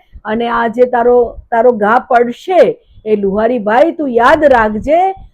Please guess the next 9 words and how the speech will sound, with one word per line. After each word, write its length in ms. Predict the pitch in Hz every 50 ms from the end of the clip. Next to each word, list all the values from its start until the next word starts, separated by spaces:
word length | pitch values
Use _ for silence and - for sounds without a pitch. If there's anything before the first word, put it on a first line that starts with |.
| - -
તું 140 | - 285 294
યાદ 320 | 277 262 262 262 294 311 320
રાખજે, 540 | 320 330 330 320 277 254 330 349 359 370
કરોડો 600 | 349 - - 294 269 262 269 277 285 285 320 349
લોકોના 640 | 359 339 311 285 285 285 269 277 277 277 262 285 294
દુઃખને, 640 | 269 226 262 277 - - - 339 339 359 359 320 277 247 - _ _ _ _ -
કરોડો 440 | 285 285 302 330 349 359 359 359 349
લોકોની 500 | 330 330 320 - - 330 320 330 339 339
સ-, 120 | - -